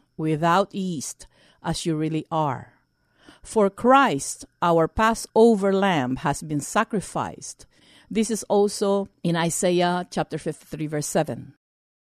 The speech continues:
Verse eight, "Therefore, let us keep the festival." See?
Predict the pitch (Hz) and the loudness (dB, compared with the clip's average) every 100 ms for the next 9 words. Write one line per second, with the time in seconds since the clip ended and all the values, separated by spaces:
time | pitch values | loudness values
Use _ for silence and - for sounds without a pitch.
0 | _ _ _ - 208 220 - 175 156 - | _ _ _ -2 2 2 2 -2 -2 -12
1 | - _ _ 165 226 294 - 160 135 143 | -20 _ _ 0 6 6 6 2 2 0
2 | - _ - 208 254 262 - - 277 285 | -12 _ 0 4 6 4 -2 0 0 2
3 | 185 175 - - 247 - - 180 147 123 | 0 -2 -2 0 0 0 -2 -2 0 -4
4 | - 131 _ _ _ - - 156 262 | -8 -18 _ _ _ -14 -6 -4 -4